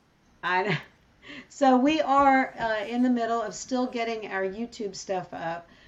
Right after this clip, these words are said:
Uh, we have, we do have the Instagram up. We've talked about that, but, uh, I've only posted a couple of Bible verses,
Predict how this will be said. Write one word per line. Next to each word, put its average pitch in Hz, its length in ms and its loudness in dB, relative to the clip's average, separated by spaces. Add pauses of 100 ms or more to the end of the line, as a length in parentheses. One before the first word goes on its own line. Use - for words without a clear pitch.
(360)
Uh, 185 320 -2
we 202 120 -2
have, 208 260 -4 (180)
we 196 220 -6
do 226 440 0
have 254 540 2
the 214 240 -6
Instagram 190 920 -6 (120)
up. 165 440 -8
We've 180 180 -8
talked 185 300 -8
about 170 340 -8
that, 170 240 -8
but, 170 240 -10 (140)
uh, 160 360 -8
I've 196 220 -6
only 226 240 -6
posted 214 480 -10
a 190 40 -6
couple 202 360 -8
of 185 100 -6
Bible 175 380 -6
verses, 240 760 -8